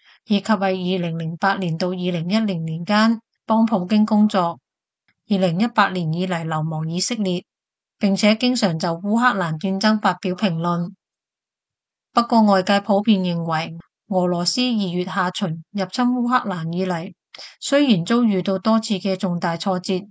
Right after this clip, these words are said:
但普京唔太可能會因此被逼下台。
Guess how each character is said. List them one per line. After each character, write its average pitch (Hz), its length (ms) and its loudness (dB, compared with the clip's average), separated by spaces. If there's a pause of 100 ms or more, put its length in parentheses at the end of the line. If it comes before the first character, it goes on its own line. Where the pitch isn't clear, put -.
(300)
但 196 180 0
普 190 220 2
京 254 160 0
唔 202 120 2
太 196 220 -2
可 196 220 -2
能 185 180 2
會 180 160 -2
因 220 200 4
此 - 140 -6 (100)
被 185 200 -4
逼 226 140 -4
下 185 240 -6
台。 196 380 -8